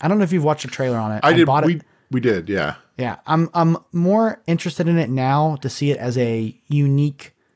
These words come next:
Speaker 1: style of game that offers some little scary scenes. It's not your, your normal thriller jump scare. It seems very, oh, those side scroller indie games that get real popular. There's, like, the, um,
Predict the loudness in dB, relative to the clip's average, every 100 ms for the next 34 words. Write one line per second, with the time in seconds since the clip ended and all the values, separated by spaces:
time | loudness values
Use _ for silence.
0 | _ -16 -8 -4 0 0 2 0 2 2
1 | 2 2 -2 -2 -4 -2 0 0 -2 -2
2 | -2 0 -2 -2 0 -2 0 2 4 2
3 | 0 -12 -20 _ 0 4 4 4 4 4
4 | 0 -2 0 2 4 4 2 -2 -8 _
5 | _ -2 0 0 -6 -10 -10 -10 -8 -6
6 | 0 2 2 2 2 4 2 2 -2 -10
7 | -20 -20 -20 _ _ 2 4 4 4 0
8 | -2 -4 -2 -2 -2 0 2 2 0 0
9 | 0 0 0 0 -2 -4 -4 -4 -4 -4
10 | -2 -2 -2 -2 -2 -4 -6 -6 -6 -6
11 | -6 -8 -8 -10